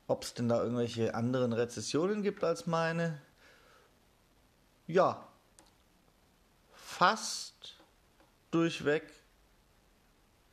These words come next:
positiv, würde ich sagen. Also,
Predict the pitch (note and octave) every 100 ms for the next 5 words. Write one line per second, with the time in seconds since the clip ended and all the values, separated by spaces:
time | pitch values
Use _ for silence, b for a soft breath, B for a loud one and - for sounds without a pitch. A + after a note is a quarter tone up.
0 | _ - F3 D3+ B2+ A2+ G#2+ - - _
1 | _ - A#2+ A#2+ A2 A2+ G2+ F2+ F#2+ -
2 | _ B B B B B B _ _ _
3 | _ _ _ _ _ _ _ - A#2+ B2
4 | A2